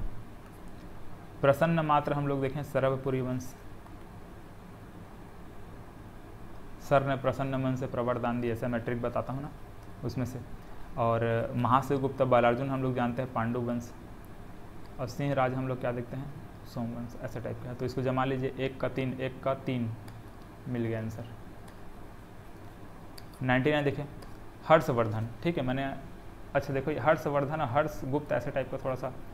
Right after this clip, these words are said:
ये ना गड़बड़ करते हैं, ठीक है ये लोग। चलो कोई बात नहीं,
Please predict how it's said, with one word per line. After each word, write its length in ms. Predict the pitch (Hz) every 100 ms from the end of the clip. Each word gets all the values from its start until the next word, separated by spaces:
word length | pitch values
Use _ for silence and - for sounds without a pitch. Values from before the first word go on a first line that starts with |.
| - - - 180
ये 60 |
ना 140 | 143 147 - - - - -
गड़बड़ 320 | 120 117 123
करते 240 | 113 110 110
हैं, 100 | 113
ठीक 160 | -
है 60 | 123
ये 80 | 107
लोग। 140 | 104 - - - - - - - - -
चलो 260 | - 120 113 - - - - - - - - - -
कोई 120 | 131
बात 220 | 120 113
नहीं, 120 | 131